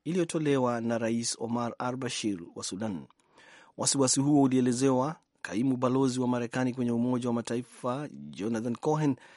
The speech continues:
alipokuwa anaeleza Baraza la Usalama wa, la Usalama la Umoja wa Mataifa juu ya haki katika jimbo la Sudan la Darfur. Abdi Shakur Abud anatusomea ripoti ya Margaret Bashir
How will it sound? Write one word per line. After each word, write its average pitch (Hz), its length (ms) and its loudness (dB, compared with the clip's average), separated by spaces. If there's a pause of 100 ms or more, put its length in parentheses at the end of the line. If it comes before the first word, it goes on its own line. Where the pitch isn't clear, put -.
(380)
alipokuwa 185 800 0
anaeleza 151 680 2 (100)
Baraza 147 480 0
la 107 80 -2
Usalama 110 600 -4 (360)
wa, 101 140 -10 (640)
la 123 80 4
Usalama 131 460 2
la 120 80 -2
Umoja 123 240 -2
wa 113 40 -2
Mataifa 113 500 -4
juu 113 200 -6
ya 117 80 -2
haki 110 420 -4
katika - 380 -4
jimbo 107 360 -2
la 98 120 -8
Sudan 92 680 -4 (120)
la 90 280 -6
Darfur. 80 420 -4 (920)
Abdi 135 220 2
Shakur 135 460 0
Abud 147 420 2
anatusomea 147 600 4
ripoti 117 600 -4
ya 101 60 -4
Margaret 120 480 -2
Bashir 151 500 0